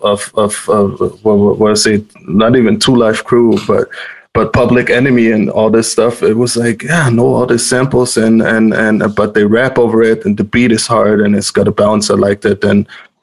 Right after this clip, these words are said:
yeah, after this, I got more and more into D Jing, and I liked presenting it to other people. I was always the guy in the, in the class, in, in, at school, in the classroom, who brought the, the tapes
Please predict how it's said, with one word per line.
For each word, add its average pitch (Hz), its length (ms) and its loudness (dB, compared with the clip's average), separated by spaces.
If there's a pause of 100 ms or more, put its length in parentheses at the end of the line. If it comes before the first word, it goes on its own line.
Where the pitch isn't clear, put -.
(120)
yeah, 139 160 2
after 143 300 0
this, - 500 -2 (200)
I 110 60 -2
got 110 220 0
more 113 240 2
and 117 80 2
more 117 320 2
into 110 680 2
D 139 220 0
Jing, 135 440 0
and 107 260 0
I 104 60 0
liked 107 540 -2 (440)
presenting 117 580 0
it 104 140 0
to 110 140 2
other 104 180 2
people. 120 480 0
I 113 60 2
was 120 200 2
always 120 300 0
the 123 100 0
guy 120 260 0
in 117 100 2
the, 113 120 0
in 113 120 2
the 110 100 2
class, 113 480 -2 (440)
in, 120 140 2
in, 120 160 2
at 117 140 0
school, 135 340 2
in 113 100 2
the 110 60 0
classroom, 113 600 0
who 113 100 0
brought 107 480 0
the, 107 340 2
the 101 120 0
tapes - 560 -4